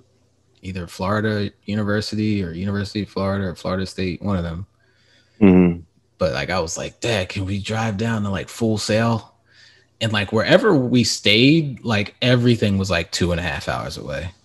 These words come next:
Speaker 1: And my dad was,
Speaker 2: What
Speaker 1: like, miserable. <laughs> We were in Florida.
Speaker 2: What part of Florida were you in?
Speaker 1: I have no idea. This is, like,
Speaker 2: Damn.
Speaker 1: two thousand one, two thousand two.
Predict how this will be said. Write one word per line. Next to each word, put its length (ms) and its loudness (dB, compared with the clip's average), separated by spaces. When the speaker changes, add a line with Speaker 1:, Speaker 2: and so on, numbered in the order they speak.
Speaker 1:
And 100 2
my 160 4
dad 440 2
was, 80 6
Speaker 2:
What 80 10
Speaker 1:
like, 260 -4
miserable. 760 2
<laughs> 220 -12
We 180 4
were 100 4
in 60 -4
Florida. 240 4
Speaker 2:
What 60 6
part 160 10
of 100 4
Florida 380 10
were 240 10
you 160 10
in? 100 -4
Speaker 1:
I 80 6
have 140 10
no 120 10
idea. 420 2
This 160 4
is, 160 4
like, 220 4
Speaker 2:
Damn. 320 4
Speaker 1:
two 20 -6
thousand 400 2
one, 160 2
two 160 -4
thousand 380 -4
two. 280 -6